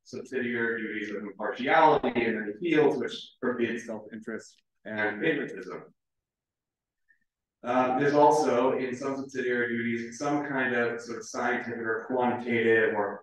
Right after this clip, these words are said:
otherwise standard sense of best interest or care, which can help iron out idiosyncratic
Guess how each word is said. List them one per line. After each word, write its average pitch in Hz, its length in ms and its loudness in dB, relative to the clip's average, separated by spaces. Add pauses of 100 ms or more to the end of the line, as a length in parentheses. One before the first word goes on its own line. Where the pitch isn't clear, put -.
(120)
otherwise 120 520 2
standard 160 640 2
sense 113 420 -6
of 110 200 -4
best 120 280 0
interest 113 320 -4
or 113 140 -2
care, 151 360 4
which - 100 -2
can - 160 -2
help 120 260 -4 (240)
iron 131 320 8
out 117 380 4 (200)
idiosyncratic 120 960 0